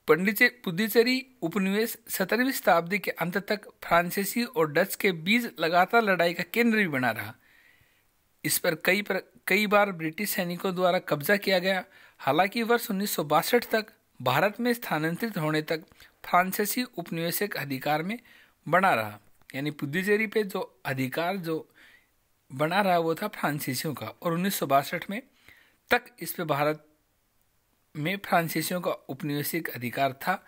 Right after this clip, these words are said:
उन्नीस सौ बासठ के बाद भारत का अधिकार हुआ। वर्तमान में भारत में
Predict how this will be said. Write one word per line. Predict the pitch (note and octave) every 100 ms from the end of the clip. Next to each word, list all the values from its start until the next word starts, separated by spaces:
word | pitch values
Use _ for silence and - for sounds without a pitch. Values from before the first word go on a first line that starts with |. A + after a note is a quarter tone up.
| - _ -
उन्नीस | C#3 F3
सौ | -
बासठ | C3 C3 - C#3
के | -
बाद | E3 F#3
भारत | C3+ C#3 B2+
का | A#2+
अधिकार | A2 G2+ G2+ F#2+
हुआ। | F#2+ G2+ _ _ - - _ _ E3
वर्तमान | F3+ - A3 A#3
में | A#3+
भारत | G3 E3+ E3
में | F#3